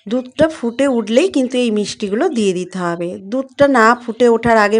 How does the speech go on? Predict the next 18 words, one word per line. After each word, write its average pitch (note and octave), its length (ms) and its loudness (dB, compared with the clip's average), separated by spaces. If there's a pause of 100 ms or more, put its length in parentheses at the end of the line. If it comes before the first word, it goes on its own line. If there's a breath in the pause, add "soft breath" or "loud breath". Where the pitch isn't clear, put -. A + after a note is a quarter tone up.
বন্ধুরা G#3+ 300 2 (100)
দেবেন G3 240 2 (100)
না, A#3+ 60 2 (540 loud breath)
দুধটা B3 320 0 (100)
ফুটে B3 300 0
উঠলেই A#3+ 260 0 (100)
মিষ্টিগুলো A3+ 500 -2 (100)
দিয়ে G#3 220 -4
দিতে G#3+ 260 -8
হবে, G#3+ 160 0 (120)
এই A#3 80 0 (100)
মিল্ক G3+ 220 -2
পাউডারের G3+ 400 0
মিষ্টিগুলো G#3 420 -2 (120)
দিয়ে A3 140 0 (100)
হালকা B3+ 420 0 (200)
করে A#3+ 140 -2 (100)
একটু A3+ 200 -8